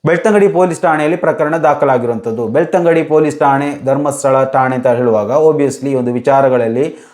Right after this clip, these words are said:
ಅಲ್ಲಿನ ಕಾರ್ಯಕ್ಷಮತೆ ಅಥವಾ ಆ ಒಂದು ಪೊಲೀಸರು ಎಷ್ಟರ ಮಟ್ಟಿಗೆ ದಕ್ಷರು ಅನ್ನೋದನ್ನ ಇದುವರೆಗೆ ಪ್ರೂವ್ ಮಾಡಿದ್ದಾರೆ. So ಅದರಿಂದಾಗಿ ಈ ಒಂದು ವಿಚಾರದಲ್ಲಿ ದೊಡ್ಡ ಬೆಳವಣಿಗೆ ಆಗುವಂತಹ ಸಾಧ್ಯತೆಗಳು ಕಡಿಮೆ.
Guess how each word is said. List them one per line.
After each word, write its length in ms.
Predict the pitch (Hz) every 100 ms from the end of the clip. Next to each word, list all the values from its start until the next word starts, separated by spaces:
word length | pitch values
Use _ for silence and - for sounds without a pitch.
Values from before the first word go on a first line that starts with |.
| -
ಅಲ್ಲಿನ 420 | 151 170 202 180 165 175 175 - _ 156
ಕಾರ್ಯಕ್ಷಮತೆ 680 | 170 185 185 180 156 185
ಅಥವಾ 260 | 143 143 160
ಆ 100 | 151
ಒಂದು 140 | 156
ಪೊಲೀಸರು 520 | 151 180 180 170 156 160
ಎಷ್ಟರ 360 | 175 190 170
ಮಟ್ಟಿಗೆ 320 | 156 135 143
ದಕ್ಷರು 380 | 135 147 - 151
ಅನ್ನೋದನ್ನ 340 | 139 123 120 156
ಇದುವರೆಗೆ 440 | 147 143 127 156
ಪ್ರೂವ್ 320 | 165 156 156
ಮಾಡಿದ್ದಾರೆ. 420 | 143 120 107 92
So 140 | 98 151
ಅದರಿಂದಾಗಿ 500 | 147 165 160 151 165
ಈ 20 |
ಒಂದು 140 | 156
ವಿಚಾರದಲ್ಲಿ 420 | 151 151 147 156 156
ದೊಡ್ಡ 280 | 151 160
ಬೆಳವಣಿಗೆ 400 | 185 190 180 175
ಆಗುವಂತಹ 360 | 156 147 143 143
ಸಾಧ್ಯತೆಗಳು 600 | 131 143 135 135 147 214 214 - _ _
ಕಡಿಮೆ. 680 | - 196 208 139 - _